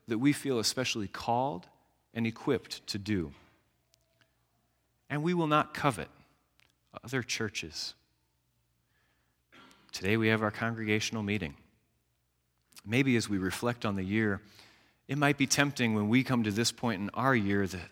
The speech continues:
oh, we, we covet other churches. Maybe we think about,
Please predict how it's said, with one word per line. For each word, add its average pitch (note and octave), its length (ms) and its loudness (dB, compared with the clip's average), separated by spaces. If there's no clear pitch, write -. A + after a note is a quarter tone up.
oh, A#2 220 -6
we, G#2+ 200 0
we C3+ 120 0
covet B2 360 2
other G#2 220 0
churches. G2+ 560 -2
Maybe D3 180 -2
we B2 140 2
think C3+ 220 -2
about, A2+ 340 4